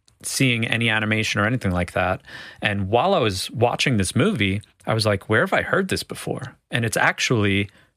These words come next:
the beginning of Infinity War uses this same thing where before you see any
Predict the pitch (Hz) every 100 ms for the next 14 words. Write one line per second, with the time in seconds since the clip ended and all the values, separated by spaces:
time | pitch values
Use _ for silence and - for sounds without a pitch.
0 | - 113 120 151 147 95 95 87 190 208
1 | 110 92 95 92 101 117 110 98 113 101
2 | - 143 135 113 95 160 120 95 101 98
3 | - - 143 175 139 113 - - 151 127
4 | - 120 117 107